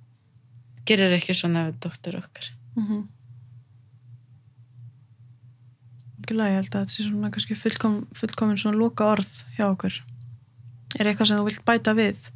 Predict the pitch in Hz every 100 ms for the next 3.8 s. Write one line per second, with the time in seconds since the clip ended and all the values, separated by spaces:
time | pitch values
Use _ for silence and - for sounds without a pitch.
0 | - - - - - - - - - -
1 | - - - - - - 180 170 165 165
2 | 156 165 - _ - - 202 185 170 185
3 | 196 202 196 208 208 202 196